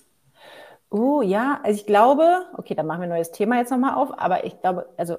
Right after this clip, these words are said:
K I kann natürlich einerseits nur so gut sein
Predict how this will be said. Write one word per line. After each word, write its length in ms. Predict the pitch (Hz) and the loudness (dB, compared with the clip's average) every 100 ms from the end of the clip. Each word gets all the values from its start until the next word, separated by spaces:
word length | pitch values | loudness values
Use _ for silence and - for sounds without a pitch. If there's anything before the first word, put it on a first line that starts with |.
| - | -10
K 140 | - 190 | -6 -4
I 320 | 233 269 139 | 0 2 0
kann 280 | - 226 262 | -4 -2 0
natürlich 380 | 247 247 220 - | 0 -2 -4 -4
einerseits 460 | 220 220 202 - | -4 -2 -4 -6
nur 220 | 208 214 202 | -6 -2 -2
so 100 | 190 | -2
gut 260 | 208 226 | -4 -4
sein 440 | - 196 196 196 | -6 -4 -4 -6